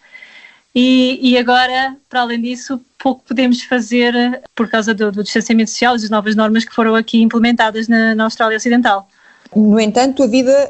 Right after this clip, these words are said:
Speaker 2: continua lá fora, o marido sai de casa todos os dias, a filha vai para a creche.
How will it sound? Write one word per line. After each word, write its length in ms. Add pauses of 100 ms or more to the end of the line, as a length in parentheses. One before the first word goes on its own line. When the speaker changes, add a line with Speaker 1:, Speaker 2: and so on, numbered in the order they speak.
(180)
Speaker 2:
continua 420
lá 180
fora, 720
o 80
marido 600
sai 240
de 80
casa 280
todos 280
os 120
dias, 560
a 80
filha 320
vai 160
para 200
a 40
creche. 540